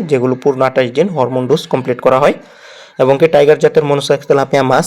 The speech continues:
যদি আপনারা পুকুরে চাষ করেন, তাহলে কিন্তু চার মাসের মধ্যে বাজারজাত করতে পারবেন। তখন এক একটি তেলাপিয়া মাছের ওজন পাঁচশো গ্রাম হয়ে যাবে। আর টাইগার জাতের মনোসেক্স তেলাপিয়া মাছ প্রতি শতাংশে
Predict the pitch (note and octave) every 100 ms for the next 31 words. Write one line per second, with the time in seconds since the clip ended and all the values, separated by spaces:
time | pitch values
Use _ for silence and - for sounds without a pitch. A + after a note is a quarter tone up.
0 | - D3 B2+ C3 C3 C3 C3 B2+ C3 C3
1 | A#2+ - B2 - - C3 C4 - C#3 B2+
2 | B2+ C3 B2 E3 - - - - - D3+
3 | C#3+ C#3 C3+ B2+ C#3+ A#3 D#3+ B2+ B2+ C3
4 | C3+ D3 C3+ C3+ C3 A#3+ G3 C4 - C3+
5 | C#3 F3 F#3 - C#3 B2 C3 C3+ C3 B2+
6 | B2+ B2 B2 B2 F3+ B3 C3+ - C3+ B2+
7 | F#3+ C4 C3+ B2 C3 C3+ F4 - - -
8 | - - C3+ C3 C#3 D#3 D#3+ D#3+ D#3 D3+
9 | D3+ C#3+ - C3+ C3+ B2 D#3+ - D3+ -
10 | C3+ - B2+ B2+ -